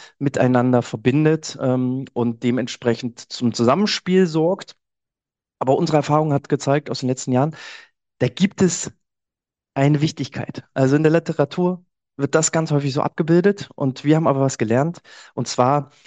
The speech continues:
wenn man so ein Haus baut mit Säulen und einem Dach, braucht man eins und das ist ein richtig gutes Fundament,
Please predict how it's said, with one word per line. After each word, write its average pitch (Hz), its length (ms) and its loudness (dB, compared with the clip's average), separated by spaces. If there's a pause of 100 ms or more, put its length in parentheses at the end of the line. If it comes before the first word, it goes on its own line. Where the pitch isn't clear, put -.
(160)
wenn 127 120 2
man 139 160 4
so 131 80 0
ein 127 100 2
Haus 143 280 2
baut 190 420 -2
mit 131 160 -6
Säulen 151 380 4
und 123 80 -2
einem 123 180 0
Dach, 151 320 0
braucht 127 220 -4
man 120 160 -4
eins 165 340 -2
und 131 120 -6
das 131 120 0
ist - 120 -12
ein 131 60 -4
richtig 135 360 -6
gutes 127 260 -14
Fundament, 123 640 -2